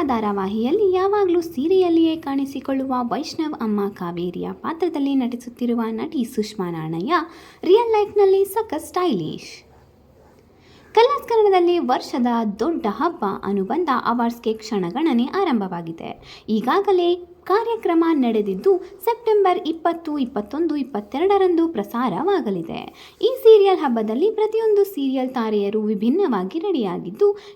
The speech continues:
ನಟಿ ಸುಷ್ಮಾ ನಾಣಯ್ಯ ಕೂಡ ಸಖತ್ ಸ್ಟೈಲಿಶ್ ಆಗಿ ತಯಾರಾಗಿದ್ದಾರೆ. ಯಾರಿದು ಸುಷ್ಮಾ ನಾಣಯ್ಯ ಅಂತ ಕೇಳ್ತಿದ್ದೀರಾ?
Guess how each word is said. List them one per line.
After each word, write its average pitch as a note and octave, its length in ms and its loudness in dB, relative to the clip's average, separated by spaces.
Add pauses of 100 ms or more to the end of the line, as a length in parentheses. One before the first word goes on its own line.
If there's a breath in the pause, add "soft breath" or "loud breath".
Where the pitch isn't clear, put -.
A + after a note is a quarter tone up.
ನಟಿ A4+ 420 -2
ಸುಷ್ಮಾ G#4+ 420 4
ನಾಣಯ್ಯ D#4+ 540 0
ಕೂಡ C4+ 260 -4 (220)
ಸಖತ್ C4+ 280 -4
ಸ್ಟೈಲಿಶ್ D4+ 480 0
ಆಗಿ G3 260 -4
ತಯಾರಾಗಿದ್ದಾರೆ. F#3+ 1120 -4 (1000 soft breath)
ಯಾರಿದು D#4+ 600 4
ಸುಷ್ಮಾ D4 500 -4
ನಾಣಯ್ಯ C#4+ 480 2
ಅಂತ A#3+ 320 0
ಕೇಳ್ತಿದ್ದೀರಾ? G#3+ 1000 -2